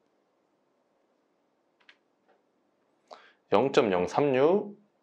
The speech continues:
그리고 각도 오십육 점 삼일이네요. 해보니까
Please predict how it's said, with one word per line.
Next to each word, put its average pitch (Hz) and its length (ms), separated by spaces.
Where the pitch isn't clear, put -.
그리고 104 320
각도 - 420
오십육 104 400
점 131 180
삼일이네요. 113 580
해보니까 165 760